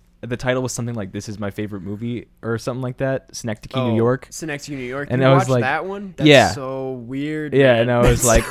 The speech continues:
Speaker 1: I was like, "That's interesting. I've never seen that movie. Maybe I'll watch this and then wanna watch it." And I did wanna watch it, and then I never watched it. Uh, <laughs>
Speaker 2: Watch it.
Speaker 1: but
Speaker 2: It's <laughs> a solid movie.
Speaker 1: and I forget what the other one was, but
Speaker 2: That's all good.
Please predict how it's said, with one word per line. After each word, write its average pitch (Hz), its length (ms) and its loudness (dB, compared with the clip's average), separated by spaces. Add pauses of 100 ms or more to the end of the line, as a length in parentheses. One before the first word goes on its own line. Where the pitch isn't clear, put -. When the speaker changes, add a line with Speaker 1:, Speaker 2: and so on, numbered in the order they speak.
Speaker 1:
I 135 80 6
was 135 120 4
like, 143 180 2
"That's 196 180 2
interesting. 127 440 -2
I've 120 120 -2
never 117 160 -4
seen 117 180 -4
that 104 160 0
movie. 101 300 -4
Maybe 101 320 -4
I'll 95 260 -4 (160)
watch 104 340 -4
this 104 220 -6
and 98 80 -8
then 98 120 -4
wanna 92 120 -6
watch 92 260 -6
it." - 80 -8
And 127 160 -2
I 127 120 2
did 143 160 0
wanna 147 180 0
watch 147 260 -2
it, 151 60 0
and 117 80 -2
then 107 80 0
I 98 80 -2
never 92 240 -4
watched 78 300 -10
it. - 120 -16 (460)
Uh, 104 340 -2 (140)
<laughs> 571 60 2
Speaker 2:
Watch - 180 6 (140)
it. 135 40 -4
Speaker 1:
but 151 220 2
Speaker 2:
It's - 420 -8
<laughs> - 0 -
a 220 200 -4
solid 113 500 -8
movie. 117 260 -10
Speaker 1:
and 120 140 0
I 120 60 0
forget 131 500 0
what 127 240 -4
the 117 160 -8
other 104 240 -4
one 92 360 -10
was, 62 380 -16 (320)
but 92 200 -16
Speaker 2:
That's - 180 -18
all 85 160 -14
good. 73 320 -20